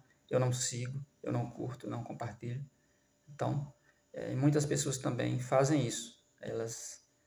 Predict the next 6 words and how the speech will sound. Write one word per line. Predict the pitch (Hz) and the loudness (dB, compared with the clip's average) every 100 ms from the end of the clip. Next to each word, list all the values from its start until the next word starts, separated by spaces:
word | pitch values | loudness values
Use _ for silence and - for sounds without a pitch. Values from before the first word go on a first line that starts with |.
| _ _ - | _ _ -20
elas | - 147 - - 143 - | -12 -8 -6 -8 -10 0
detectam | - - 123 127 - | 0 4 2 2 -6
que | - | -2
aquele | 120 123 120 | -4 -2 -2
canal, | 120 117 113 113 104 - | -2 -4 -4 -6 -8 -12
é, | - 143 - | -12 -12 -14